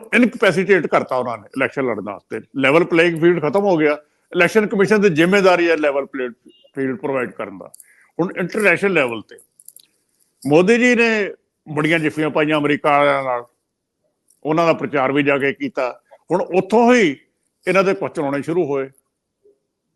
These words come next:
ਯੂ ਐਨ, ਯੂ ਐਨ ਓ ਤੋਂ ਵੀ ਮੇਜਰ ਇਨਫਲੂਐਂਸ ਯੂ ਐਸ ਏ ਦਾ ਹੈ।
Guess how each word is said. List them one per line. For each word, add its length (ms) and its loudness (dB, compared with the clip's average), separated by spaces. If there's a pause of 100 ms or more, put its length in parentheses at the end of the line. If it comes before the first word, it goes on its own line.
(380)
ਯੂ 260 -2
ਐਨ, 280 2
ਯੂ 180 2
ਐਨ 160 2
ਓ 80 2
ਤੋਂ 120 0
ਵੀ 160 4
ਮੇਜਰ 420 -2
ਇਨਫਲੂਐਂਸ 520 -8 (280)
ਯੂ 180 0
ਐਸ 180 2
ਏ 80 0
ਦਾ 80 -6
ਹੈ। 180 -14